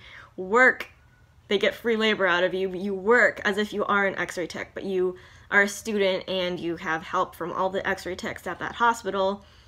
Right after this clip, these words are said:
Um, and they teach you all of their little tricks and everything, and, um, that's where everything kinda clicks, where you actually understand what it's like to be an X-ray tech and, um, get your actual real-life experience.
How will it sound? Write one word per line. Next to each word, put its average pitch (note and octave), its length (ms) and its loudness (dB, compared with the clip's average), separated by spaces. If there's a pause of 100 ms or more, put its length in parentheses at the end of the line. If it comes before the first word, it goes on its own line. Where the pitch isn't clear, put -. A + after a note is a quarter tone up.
(260)
Um, F3+ 500 -2 (300)
and F#3 120 -6
they F3 100 -4
teach G3 320 -8
you E3+ 200 -2
all F3+ 220 -2
of F3 80 -4
their F3+ 140 0
little E3+ 160 -4
tricks D#4 340 -4
and D4 80 0
everything, C4+ 600 -2
and, E3+ 420 -6 (420)
um, E3+ 500 -4
that's A3 280 4
where G#3 140 2
everything F#3 400 0
kinda E3 240 -8
clicks, - 720 -8
where E3 440 -4
you F#3 160 -6
actually E3+ 460 -6 (640)
understand C4+ 560 4
what G3 100 0
it's G3 160 -2
like F#3+ 280 4
to G3 120 -8
be F#3+ 320 -2
an F3+ 140 -6
X-ray F3+ 380 -6
tech F3 360 -8 (160)
and, E3+ 400 -10
um, D#3 420 -8 (420)
get G3+ 160 0
your G3 200 0
actual A3+ 500 4
real-life F#3+ 480 0
experience. - 840 -12